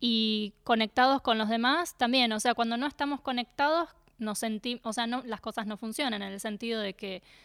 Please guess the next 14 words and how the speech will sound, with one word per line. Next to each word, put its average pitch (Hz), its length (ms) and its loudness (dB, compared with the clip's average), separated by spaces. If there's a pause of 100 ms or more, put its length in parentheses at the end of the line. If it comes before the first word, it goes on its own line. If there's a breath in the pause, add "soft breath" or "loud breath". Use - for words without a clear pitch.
(140 soft breath)
nos 208 100 -8
sentimos 202 380 -6
solos, 208 800 0
etcétera. 208 380 -8
Pero 277 120 -2
también 339 240 -2 (520 loud breath)
hay 294 100 4
momentos 285 460 2
de 220 80 0
desconexión 220 800 -6
que 190 180 -8
son 190 240 -8
importantes, 190 800 -2
¿no? 247 180 -8